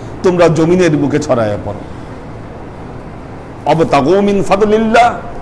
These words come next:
আল্লাহর রিজিক অনুসন্ধান করো। ওই অবস্থায় থেকে "ওয়াজকুরুল্লাহা কাসীরান", আল্লাহকে অধিক অধিক স্মরণ করো, আল্লাহর জিকিরে লিপ্ত থাকো ওই অবস্থায়ও। কেন?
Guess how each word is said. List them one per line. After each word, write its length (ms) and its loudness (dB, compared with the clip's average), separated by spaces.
আল্লাহর 420 6
রিজিক 400 4
অনুসন্ধান 640 4
করো। 320 6
ওই 200 6
অবস্থায় 600 6
থেকে 220 2
"ওয়াজকুরুল্লাহা 1400 6
কাসীরান", 520 6
আল্লাহকে 380 6
অধিক 260 6
অধিক 220 4
স্মরণ 280 2
করো, 160 2
আল্লাহর 320 4
জিকিরে 320 0
লিপ্ত 280 0
থাকো 280 2
ওই 160 6
অবস্থায়ও। 480 2
কেন? 140 6